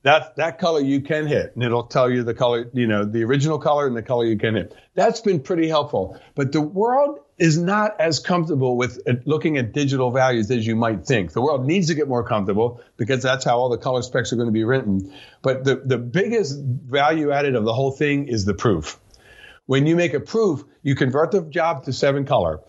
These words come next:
And what you're doing is you're proofing the seven color file. You're proofing that seven color file with a seven color press profile as a source and a seven color or other proofer profile as a destination, an Epson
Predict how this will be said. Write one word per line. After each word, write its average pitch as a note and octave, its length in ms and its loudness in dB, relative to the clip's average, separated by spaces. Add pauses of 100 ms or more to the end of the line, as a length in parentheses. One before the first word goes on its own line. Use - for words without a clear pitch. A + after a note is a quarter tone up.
(220)
And B2+ 100 2
what D#3+ 180 2
you're D3 120 0
doing F3+ 380 0
is A#2 120 -4
you're B2 80 -2
proofing D3 460 0
the A#2+ 80 0
seven B2 300 0
color A#2 260 0
file. G#2 520 -2 (200)
You're B2 160 2
proofing F#3+ 340 0
that D#3+ 160 0
seven D#3 240 0
color C#3 300 -2
file B2 560 0 (300)
with D3+ 220 2
a C#3 60 0
seven D3 340 0
color B2+ 240 2
press F3 260 -4
profile C#3+ 520 2
as A#2 140 -2
a A#2 60 -2
source B2+ 460 0 (460)
and C3+ 120 2
a C3+ 80 2
seven D#3+ 380 2
color C3 460 0 (340)
or D#3+ 260 0
other C3 460 0 (480)
proofer D#3+ 400 -2
profile B2+ 840 0 (160)
as A#2+ 160 2
a B2 60 0
destination, C3+ 760 0
an F#2 140 -6
Epson B2+ 500 0